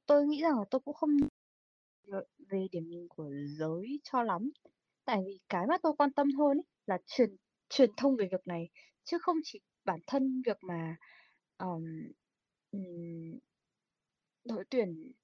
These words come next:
làm được một cái gì đấy và họ nhận được cái sự chú ý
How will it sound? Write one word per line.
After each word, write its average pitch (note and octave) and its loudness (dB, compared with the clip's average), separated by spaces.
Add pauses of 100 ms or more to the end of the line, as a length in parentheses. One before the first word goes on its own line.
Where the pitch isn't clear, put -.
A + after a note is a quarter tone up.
(100)
làm F#3+ -4
được F#3+ -6
một F#3 -6
cái F3 -2
gì A#3+ -4
đấy F#3+ 0 (340)
và F#3+ -8
họ - -4
nhận G#3 0
được G3 -8
cái F#3 -6
sự - -4 (120)
chú G#3+ -8
ý A3 -8